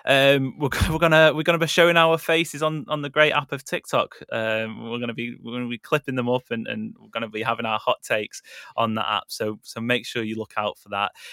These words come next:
It will be at the City Report, where you will find Adam and I's beautiful faces. This is actually the first time we've recorded in on video, isn't it? So it's strange to actually, uh, have a face-to-face conversation.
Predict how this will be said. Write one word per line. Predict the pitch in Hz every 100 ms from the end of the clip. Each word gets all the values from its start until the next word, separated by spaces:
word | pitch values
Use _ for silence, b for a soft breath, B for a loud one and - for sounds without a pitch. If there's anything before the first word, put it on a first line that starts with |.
| B
It | 107
will | 117
be | 107 135 117 - 123
at | 117
the | 117
City | - - 120 - 113
Report, | 107 - 123 107 104 - b -
where | 107
you | 104
will | 98
find | 98 - 107 104 101 - _ 123
Adam | 110 107 101
and | 107 101 -
I's | 104 98 98 98 - B B -
beautiful | 226 - 233 156
faces. | 143 160 156 139
This | -
is |
actually | 240 208 160
the | -
first | 151 139
time | 135 120 117
we've | 123 113
recorded | - 123 127 117 110 -
in | 123 117 110 104 - _ -
on | 127 120
video, | 135 151 131 117
isn't | 139 131
it? | 107
So | 113
it's | -
strange | 160 170 156
to | 143
actually, | 120 - 127 120
uh, | 117 110 123
have | 131 123
a |
face-to-face | - 139 135 131 135
conversation. | - 135 127 127 135 135 101 95